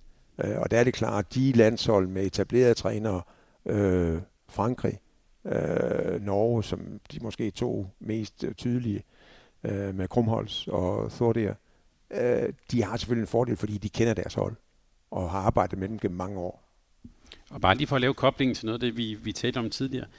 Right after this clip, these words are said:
Speaker 2: Altså, han kommer ind, han f-, øh, flyver ind med, og får de bedste skudsmål med på, øh, med på vejen.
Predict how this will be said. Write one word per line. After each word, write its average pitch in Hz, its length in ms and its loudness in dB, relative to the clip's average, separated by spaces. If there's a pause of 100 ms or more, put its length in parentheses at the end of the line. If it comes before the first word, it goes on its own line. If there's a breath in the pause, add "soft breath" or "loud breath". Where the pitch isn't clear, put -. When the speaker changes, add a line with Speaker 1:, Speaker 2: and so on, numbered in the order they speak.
(580 soft breath)
Speaker 2:
Altså, 101 160 0
han 104 160 2
kommer 110 200 4
ind, 156 140 6
han 110 300 -2
f-, - 240 -12
øh, 98 200 -6
flyver 180 380 2
ind 131 180 4
med, 98 880 2
og 98 160 -4
får 117 160 -2
de - 140 -12
bedste 139 300 -2
skudsmål 131 520 -2
med 113 140 -2
på, 110 340 -2
øh, 98 120 -4
med 107 120 -4
på 104 140 -6
vejen. 120 320 -2